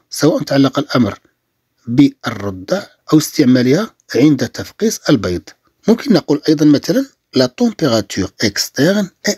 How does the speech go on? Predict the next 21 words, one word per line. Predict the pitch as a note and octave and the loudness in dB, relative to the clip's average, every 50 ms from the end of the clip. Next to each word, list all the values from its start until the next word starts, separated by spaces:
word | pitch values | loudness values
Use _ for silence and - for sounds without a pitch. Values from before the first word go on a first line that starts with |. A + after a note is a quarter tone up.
| - | -2
interne | - B2 G2+ F2 - - G2 G#2 C3 D#3 G3 G#3+ G#3+ G3+ _ _ _ _ _ _ _ _ _ _ _ - C#3 | 0 0 0 -2 -4 -4 -2 0 0 2 0 -2 -4 -6 _ _ _ _ _ _ _ _ _ _ _ 0 2
pouvant | A#2 G#2 A2 D3+ F3 G#3 - _ - - | 2 4 4 4 2 0 -2 _ -4 0
être | A2 C#3+ F#3+ - - - - - - _ _ - | 0 0 0 0 -4 -10 -12 -12 -14 _ _ 0
mesurée | A2+ A2+ G#2 F#2+ F#2+ G2 G2 - - - | 2 2 2 2 0 0 0 -2 -2 -2
avec | - G2+ F#2 F#2 G#2+ C#3 F3 G3 G3 - - - - - _ - | -2 -4 -2 0 2 2 2 2 0 -4 -14 -20 -20 -20 _ -8
le | G#2 G2+ F2+ | -6 -6 -6
thermomètre. | - - G#3 F#3 F3 C3 G2 - - - - - - - - _ _ _ _ _ _ _ _ - | -4 -2 0 2 2 0 0 -2 -6 -8 -10 -14 -18 -18 -20 _ _ _ _ _ _ _ _ -10
La | - | -10
température | - - F3+ E3 - C3 G2+ F#2+ F2+ - G#2 F#2+ F2 | -6 -4 -2 -2 -2 -2 -2 -2 -4 -4 -6 -4 -4
externe | F2+ F2 - - - - - - G2+ A2 D3 F3+ G3 F#3 - - | -4 -4 -4 -4 -6 -6 -6 -4 -2 0 0 0 -2 -4 -4 -2
et | - | 0
interne | F#3 C#3+ B2 A#2 - - F#2+ F2+ F2+ F2 - _ _ _ | 0 0 0 -2 -6 -8 -8 -8 -8 -12 -14 _ _ _
pouvant | - D#3+ B2+ F#2+ F#2+ F#2+ G2 | 0 0 0 2 0 0 2
être | A2 D3 G3 - - - - - - _ - | 2 2 0 -2 -4 -12 -16 -16 -18 _ -2
mesurée | - A2 G2 F2+ F#2 F#2+ F#2 B2 D#3 D3+ - _ _ _ _ _ _ - | 0 0 0 0 -2 -2 0 -2 -2 -2 -4 _ _ _ _ _ _ -8
avec | - F#2+ F2 F2 F2 F#2 G#2+ C#3 F3+ F#3+ _ _ - - - _ _ _ _ _ - | -4 -4 -4 -4 -2 0 0 0 0 0 _ _ -20 -20 -20 _ _ _ _ _ -6
le | - G#2 G#2+ G2 | -4 -4 -4 -4
thermomètre. | - - G#3+ G3+ F3 D#3 G#2+ F#2+ F2 E2 - - - - - _ _ _ _ _ _ _ _ _ _ _ - | -4 -4 -4 0 2 2 2 0 -2 -6 -8 -10 -14 -20 -20 _ _ _ _ _ _ _ _ _ _ _ -2
إذا | A#2 B2+ F#3 | 0 2 2
درجة | G3+ G3 G3 F#3 E3+ D3+ D3+ | 2 2 2 2 2 2 0
الحرارة | C#3 - - D3 C3 A2 G#2+ F#2 - - | -2 -4 -4 -2 -2 -2 -2 -2 -6 -8